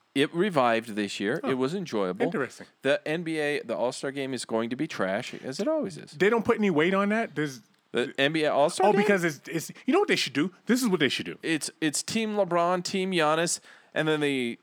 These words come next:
Speaker 1: they get all the All-Star names, and then they vote for who's what. They, you have to have starters. They, they even did this. They went this far. So you remember it was two years ago when, yeah, it was two years ago. So they would have the captains,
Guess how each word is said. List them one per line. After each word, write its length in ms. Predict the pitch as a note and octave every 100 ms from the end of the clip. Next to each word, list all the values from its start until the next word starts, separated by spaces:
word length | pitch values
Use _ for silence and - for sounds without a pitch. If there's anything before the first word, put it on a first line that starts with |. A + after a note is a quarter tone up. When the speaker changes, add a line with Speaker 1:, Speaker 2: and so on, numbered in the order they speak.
| -
Speaker 1:
they 280 | A2 B2 A2+
get 200 | G2+ C3+
all 120 | E3
the 100 | E3+
All-Star 340 | D#3 D3 D#3+
names, 260 | C#3 C#3 B2+
and 100 | A2+
then 100 | A2+
they 120 | G2+
vote 300 | F2+ G#2+ C3 -
for 140 | A#2+
who's 280 | B2 C3+ -
what. 340 | A2+ A#2+ B2+ - _ _
They, 120 | - C#3
you 320 | E3+ C3+ A#2+
have 240 | B2+ F#3+
to 80 | F#3+
have 200 | F#3 F#3+
starters. 540 | - D3+ B2 A#2 D3 - - _ -
They, 140 | G3+ -
they 120 | E3
even 220 | F3 F3
did 140 | G#2+ F#2
this. 260 | G#2+ -
They 100 | -
went 200 | C3+ F3
this 160 | E3+ D#3
far. 260 | - E2+ - - - _
So 240 | - G3 -
you 100 | D#3
remember 560 | F3 G#3+ A3 G#3 G#3 - _
it 80 | C#3+
was 140 | B2
two 140 | -
years 280 | G3 C#3+ G#2
ago 300 | F#2+ F2+ F2 - _ _
when, 360 | A#2 A#2 A2 - _ _ _ -
yeah, 140 | A#2
it 20 |
was 100 | F#2
two 140 | - F3+
years 240 | D#3 A2
ago. 160 | G2 G2+
So 160 | -
they 180 | C3+ C3
would 160 | B2+ A#2
have 220 | C3 C#3
the 80 | C3+
captains, 580 | - A#2+ G#2 G#2+ A#2